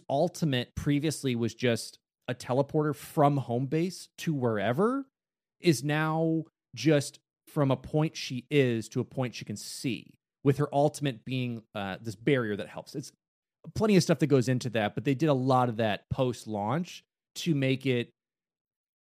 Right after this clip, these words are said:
a more interesting and balanced game, which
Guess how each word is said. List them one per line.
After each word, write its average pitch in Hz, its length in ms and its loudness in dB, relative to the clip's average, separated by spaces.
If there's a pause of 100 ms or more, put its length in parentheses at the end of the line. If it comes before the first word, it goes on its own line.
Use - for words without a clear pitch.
(360)
a 165 80 0
more 156 440 2
interesting 151 500 0
and 110 140 -2
balanced 110 420 0
game, 120 220 -2
which - 240 -10